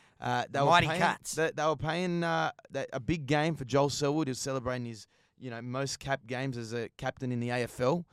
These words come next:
Speaker 2: Yep.
Speaker 1: And they were looking down and out third quarter. They were down by thirty odd points. Didn't look like they were gonna come home. It was a blowout from Collingwood. And all of a sudden, they kick, you know, f-, five, six goals to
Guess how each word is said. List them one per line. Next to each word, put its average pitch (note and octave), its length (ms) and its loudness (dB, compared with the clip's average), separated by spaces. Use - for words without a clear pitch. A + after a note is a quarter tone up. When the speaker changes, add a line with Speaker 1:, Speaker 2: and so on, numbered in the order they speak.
Speaker 2:
Yep. G#2+ 200 -8
Speaker 1:
And C#3 360 0
they C3 100 -4
were C3 80 0
looking D3+ 280 -2
down C#3 180 2
and C3 80 2
out D3+ 180 2
third C#3 280 4
quarter. E3+ 460 6
They A#2 100 -2
were B2 100 0
down C#3+ 280 -2
by B2 180 2
thirty C3+ 340 2
odd B2 200 2
points. - 580 0
Didn't C#3+ 180 2
look C#3+ 120 2
like C#3 200 2
they C3 120 0
were B2+ 280 4
gonna B2 180 -4
come B2+ 260 0
home. D3+ 220 2
It C#3+ 40 -4
was A#2 120 -10
a A2 80 -14
blowout B2 400 2
from A#2+ 140 -2
Collingwood. D3 400 6
And C3+ 60 4
all D#3+ 120 6
of B2 80 2
a A2+ 40 -4
sudden, D3 340 0
they A#2+ 180 -4
kick, - 400 -2
you B2 140 -2
know, B2 200 -2
f-, - 140 -20
five, D3 320 2
six - 300 -2
goals C#3+ 560 8
to B2 240 -2